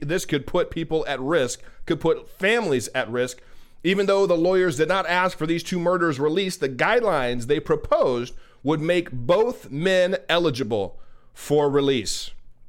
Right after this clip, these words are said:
Do we see anything wrong with, uh, liberals making decisions yet? Are, are we waking up to the fact that there's definitely something wrong when individuals are just trying to push their policies over people's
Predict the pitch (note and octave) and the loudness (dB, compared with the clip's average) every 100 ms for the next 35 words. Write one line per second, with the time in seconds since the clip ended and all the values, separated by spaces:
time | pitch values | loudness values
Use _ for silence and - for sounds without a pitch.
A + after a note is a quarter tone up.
0 | - - - - B2 D#3 B3 - B3 A3+ | -20 -20 -20 -18 -4 -2 0 0 0 0
1 | G#3 G#3+ G3 E3 E3+ F#3 E3 - D3+ C3+ | 0 2 0 0 0 0 0 -2 -2 -2
2 | A#2+ G#2+ - - - B2+ E3 F3+ C3+ D3+ | -2 -6 -14 -20 2 6 6 6 6 4
3 | D#3 D#3+ C3+ - D3+ D#3 E3 D3 E3+ G3 | 4 2 0 2 2 2 2 2 2 0
4 | - - A2 A#2 C#3 C#3 D3 G#3 A#3+ D#3 | -6 -12 -6 0 4 6 6 6 2 4
5 | F#3 G3+ E3 F3+ F#3 D#3+ - D#3+ F3 - | 4 6 4 4 2 0 2 4 2 4
6 | C3+ C3 C#3+ G#2 D3 D#3 F3 D3 - D#3+ | 4 6 4 4 2 4 2 0 2 0
7 | D#3+ C3 C3 C#3+ D#3+ F3 - - - A2+ | 0 2 4 4 2 -4 -10 -14 -8 0
8 | C3+ E3 E3 D3+ C#3+ D#3 E3 C3 A#2 D3 | 2 4 4 4 4 4 4 4 2 -2
9 | - D#3+ C#3+ - D#3+ D#3+ D3 C3+ - D3 | 2 2 4 2 2 2 2 2 4 4
10 | E3 D#3 D#3 D#3+ D3+ C3+ D3 C3+ - D3+ | 4 4 2 2 4 4 4 2 2 -2
11 | D3 C#3 A#2+ | 4 4 2